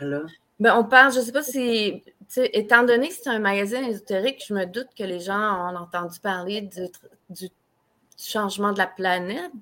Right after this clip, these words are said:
Speaker 2: du changement du taux vibratoire de trois D à cinq D. On est tous appelés à le faire. C'est pas tout le monde qui va le faire, mais on est tous appelés à le faire. Puis les plus sensibles à ça,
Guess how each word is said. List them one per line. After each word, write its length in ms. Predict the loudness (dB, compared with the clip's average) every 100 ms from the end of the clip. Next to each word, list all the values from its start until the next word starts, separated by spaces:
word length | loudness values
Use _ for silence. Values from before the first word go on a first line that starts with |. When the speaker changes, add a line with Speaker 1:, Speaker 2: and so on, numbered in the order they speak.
| -14
Speaker 2:
du 60 |
changement 440 | -8 -6 -6 -6 -6
du 140 | -8
taux 160 | -6 -6
vibratoire 800 | -8 -4 -4 -2 -2 0 -2
de 120 | -2 -6
trois 320 | -4 -2 0
D 240 | 0 0
à 220 | 2 0 0
cinq 460 | -4 -4 -4 -6 -4
D. 240 | -4 -4 -12 -20 -12 0
On 120 | 2
est 240 | 2 0 -2
tous 580 | -2 -2 -4 -8 -8 -8
appelés 560 | -8 -8 -4 0 0 -2
à 100 | -4
le 40 | -6
faire. 380 | 2 4 4 0
C'est 120 | -4
pas 100 | -6
tout 200 | -2 -2
le 60 |
monde 440 | 2 2 2 -2 -4
qui 80 | -2
va 120 | -2
le 60 |
faire, 260 | 0 0 0
mais 100 | 0
on 80 | -2
est 120 | -4
tous 200 | -6 -6
appelés 280 | -6 -4 -2
à 80 | -4
le 180 | -2 0
faire. 120 | 0
Puis 140 | -2 -8
les 40 |
plus 220 | -6 -8
sensibles 720 | -4 -4 -4 -4 -2 0 2 2
à 80 |
ça, 420 | 2 -2 0 2